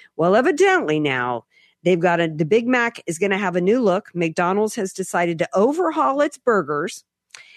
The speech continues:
uh, and make mass changes to its production methods and effort, in an effort to compete with higher end fast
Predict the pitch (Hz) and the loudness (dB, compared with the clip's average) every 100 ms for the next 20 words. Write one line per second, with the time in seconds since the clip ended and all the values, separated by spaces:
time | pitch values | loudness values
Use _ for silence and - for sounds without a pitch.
0 | - - _ _ 196 190 180 175 170 170 | -20 -20 _ _ 0 2 2 2 2 0
1 | 180 - 180 208 285 - - 240 240 208 | -2 -2 -2 0 -2 -4 -4 -2 0 -2
2 | - 220 180 - 185 226 262 196 175 160 | -2 -2 -2 -4 -2 -2 -2 -4 -2 -4
3 | - 160 - 170 170 - 233 - 269 - | -4 -6 -4 -6 -6 -4 -4 -4 -4 -2
4 | 220 208 190 247 262 - 262 226 202 170 | 0 0 0 -4 -8 -8 -8 -6 -6 -4
5 | 175 170 175 175 165 156 160 - 170 175 | -4 -4 -2 0 0 -2 -4 -4 -2 -4
6 | - | -8